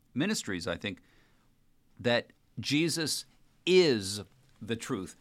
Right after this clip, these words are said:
Not that Jesus speaks the truth, but Jesus is the truth. Explain that for us.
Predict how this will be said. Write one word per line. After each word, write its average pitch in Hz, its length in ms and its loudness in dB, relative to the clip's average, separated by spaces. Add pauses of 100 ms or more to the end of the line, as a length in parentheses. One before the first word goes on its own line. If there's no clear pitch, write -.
Not 226 160 2
that 269 120 -2
Jesus 220 380 2
speaks - 720 0 (340)
the 120 100 -4
truth, 104 360 -6
but 107 140 -6
Jesus 135 520 -4 (140)
is 123 520 2 (340)
the 110 140 -2
truth. - 420 -8 (580)
Explain 180 380 2
that - 180 -2
for - 220 -8
us. - 240 -16